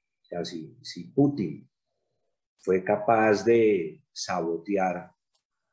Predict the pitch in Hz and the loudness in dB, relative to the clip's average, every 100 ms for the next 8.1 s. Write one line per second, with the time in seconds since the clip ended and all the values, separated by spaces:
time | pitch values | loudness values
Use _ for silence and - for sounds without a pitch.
0 | _ _ _ _ _ 101 98 - 92 85 | _ _ _ _ _ -2 -2 -2 -2 -4
1 | 85 - 90 92 101 104 92 90 85 82 | -6 -4 -4 -4 -4 -4 -6 -8 -12 -14
2 | - - 85 92 104 104 90 85 80 76 | -16 -12 -6 -2 -2 -4 -10 -8 -8 -10
3 | - - _ _ _ _ _ _ _ _ | -14 -20 _ _ _ _ _ _ _ _
4 | _ 101 104 92 98 87 - 78 - - | _ 0 0 0 0 -2 -4 -10 -16 -20
5 | _ _ _ _ _ _ _ _ _ _ | _ _ _ _ _ _ _ _ _ _
6 | _ _ _ _ 95 92 110 127 92 90 | _ _ _ _ -4 -2 2 2 2 -2
7 | 101 98 98 90 98 98 92 87 87 87 | -4 -2 -2 0 -2 -2 -4 -4 -8 -10